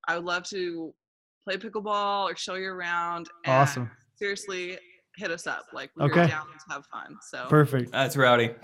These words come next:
Speaker 2: Well, thank you so much for, yeah, joining with us. It's, it was fun
Speaker 1: No.
Speaker 2: talking.
Speaker 1: Thank you guys. You guys are so awesome. You're such stand-up guys, and I just love the
Speaker 2: Oh,
Speaker 1: podcast
Speaker 2: thank you.
Speaker 1: and love everything
Speaker 3: Thanks.
Speaker 1: you're doing. So
Speaker 2: Awesome. Thank you so much. We'll talk to you later.
Speaker 1: see you later. <laughs> Bye.
Speaker 2: All right, bye.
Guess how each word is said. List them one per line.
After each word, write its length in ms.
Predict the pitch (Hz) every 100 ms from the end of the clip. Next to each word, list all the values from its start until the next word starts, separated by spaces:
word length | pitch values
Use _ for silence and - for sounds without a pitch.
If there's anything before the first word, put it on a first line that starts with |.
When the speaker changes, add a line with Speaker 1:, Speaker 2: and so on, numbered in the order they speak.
| -
Speaker 2:
Well, 120 | 151
thank 240 | - 175
you 60 | 160
so 200 | 143 170
much 380 | 165 170 180 -
for, 580 | 165 170 151 147 147 -
yeah, 320 | 160 147 123 135
joining 360 | 143 151 147 143
with 180 | 135
us. 220 | 131 127 -
It's, 120 | 135
it 60 | -
was 180 | 156
fun 160 | - 160
Speaker 1:
No. 20 |
Speaker 2:
talking. 320 | 156 147 135 120 - _
Speaker 1:
Thank 260 | 226 247 240
you 100 | 220
guys. 200 | 190 175
You 60 | 190
guys 200 | 196 196
are 60 |
so 340 | 208 - 226 220
awesome. 360 | 202 202 202
You're 100 | 196
such 200 | 196 202
stand-up 400 | 190 - 185 185 -
guys, 360 | 175 165 165
and 120 | 165
I 80 | 151
just 200 | 151 -
love 260 | 165 170 160
the 80 | 165
Speaker 2:
Oh, 120 | 170
Speaker 1:
podcast 440 | 156 147 135 127
Speaker 2:
thank 220 | 143 143 143
you. 60 |
Speaker 1:
and 100 | 120 - _ _ _
love 140 | 175 185
everything 220 | 370 349
Speaker 3:
Thanks. 240 | 175 160 -
Speaker 1:
you're 60 | -
doing. 80 | 196
So 280 | - 139 139
Speaker 2:
Awesome. 460 | 131 165 - 123 - _
Thank 140 | 160 170
you 60 |
so 160 | 151 196
much. 260 | 208 190
We'll 80 | 185
talk 180 | 185 190
to 40 | 175
you 60 |
later. 280 | 175 165 - - - - -
Speaker 1:
see 140 | 240 233
you 100 | 226
later. 320 | 220 202 165
<laughs> 20 |
Bye. 80 | 311 -
Speaker 2:
All 60 |
right, 220 | 151 151 147
bye. 280 | 165 160